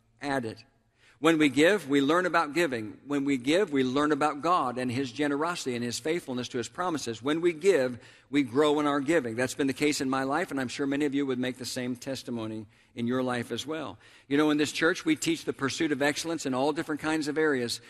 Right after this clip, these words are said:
when it comes to the Christian life, in spiritual disciplines, in worship, in service, all different kinds of areas. Why wouldn't we want to teach the pursuit of excellence when it comes to giving? That's a big part of why we do these commitment cards, uh,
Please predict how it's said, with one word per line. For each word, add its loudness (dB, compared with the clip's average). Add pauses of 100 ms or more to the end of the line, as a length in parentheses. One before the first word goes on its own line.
(160)
when -2
it -2
comes 2
to 0
the 2
Christian -2
life, -2
in -4
spiritual -2
disciplines, -4
in -4
worship, 0
in -4
service, -2 (380)
all 2
different -4
kinds 0
of -6
areas. -2 (220)
Why 0
wouldn't -2
we 0
want 0
to -2
teach -4 (220)
the -6
pursuit 0
of -2
excellence -2
when -2
it -6
comes -6
to -6
giving? -2
That's -2
a -6
big -4
part -2
of -2
why 0
we -4
do -4
these -6
commitment -6
cards, -8 (440)
uh, -6